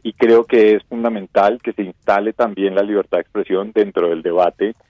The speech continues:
y preguntarle a los candidatos cuál es su posición precisamente y cuáles son las garantías que van a brindar para garantizar el trabajo de la prensa.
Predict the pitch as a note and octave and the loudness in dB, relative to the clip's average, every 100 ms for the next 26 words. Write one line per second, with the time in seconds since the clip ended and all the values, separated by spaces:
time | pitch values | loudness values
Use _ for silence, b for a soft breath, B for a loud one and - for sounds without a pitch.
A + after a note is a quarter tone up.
0 | _ G#2+ - G2+ F#2+ F2+ G#2+ G#2 G#2+ A#2+ | _ -8 0 0 0 -2 0 2 2 0
1 | - G#2 F2+ F2+ F2 E2+ G2+ A2 - _ | -2 -4 -2 0 0 0 -4 -4 -10 _
2 | A2+ A2+ A2 A#2 - - - F#2 F#2+ F2 | 2 2 2 0 -4 -14 -12 -6 -4 -4
3 | - F2+ G#2 G#2 G#2+ G2+ A#2 _ _ - | -6 -4 -4 -2 -6 -4 -6 _ _ -12
4 | G#2 G2 F2+ G#2 G#2+ G2+ G2 F#2 F2 B2 | 0 0 0 -2 -2 0 0 0 -8 -6
5 | B2+ - - G#2+ F#2 F#2 G2+ G#2+ G2 E2 | -2 -2 -4 -8 -6 -4 -4 -4 -2 -2
6 | E2 D#2+ _ _ _ G2+ F#2+ F#2 G2+ A#2 | -2 -4 _ _ _ -4 -4 -4 -4 -6
7 | - A2 F#2+ E2 D2 - D3+ B2 F2+ D#2+ | -2 0 2 -2 -6 0 2 2 0 2
8 | D#2 - F#2 E2 - E2 D2 | 2 2 2 0 -2 -6 -6